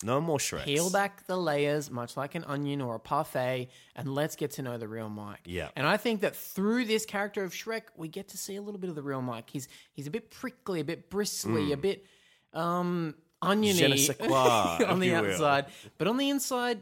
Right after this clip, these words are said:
Speaker 2: really, he just wants to do his best for all of us.
Speaker 1: Yes.
Speaker 2: And that's what Shrek is, baby.
Speaker 1: Okay. Well, I like less autobiographical characters. I like silliness. I like
Speaker 2: Horniness.
Speaker 1: horniness. Grooviness.
Speaker 2: Mm.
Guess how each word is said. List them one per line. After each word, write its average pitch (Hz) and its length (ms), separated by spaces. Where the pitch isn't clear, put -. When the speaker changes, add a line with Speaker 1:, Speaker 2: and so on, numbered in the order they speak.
Speaker 2:
really, 190 580
he 170 260
just 208 220
wants 202 220
to 190 60
do 185 60
his 170 160
best 143 260
for 139 140
all 131 180
of 120 120
us. - 240
Speaker 1:
Yes. 95 600
Speaker 2:
And 147 120
that's 170 220
what 190 140
Shrek - 520
is, 147 580
baby. 110 440
Speaker 1:
Okay. 104 380
Well, 135 440
I 131 140
like 135 260
less 101 260
autobiographical 78 800
characters. 85 500
I 101 100
like 98 180
silliness. 98 840
I 160 40
like 147 140
Speaker 2:
Horniness. 143 420
Speaker 1:
horniness. 101 920
Grooviness. 104 1000
Speaker 2:
Mm. 247 100